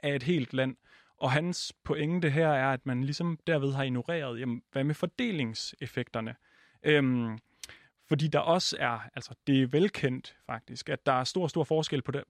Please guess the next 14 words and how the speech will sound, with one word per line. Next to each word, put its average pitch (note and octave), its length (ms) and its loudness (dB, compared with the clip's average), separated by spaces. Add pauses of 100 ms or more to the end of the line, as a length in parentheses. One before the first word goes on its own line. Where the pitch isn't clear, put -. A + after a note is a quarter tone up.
(140)
hvordan B2+ 240 0
vi C#3 80 0
opfører C3 360 -2
os A2 80 -4
på, C#3 160 -2
hvor B2 100 -6
stor D3 200 0
en C3 140 2
del C3+ 220 2
af A2 60 0
vores A2 180 -2
indkomst B2+ 440 0
vi A#2+ 40 -6
forbruger, D#3 540 0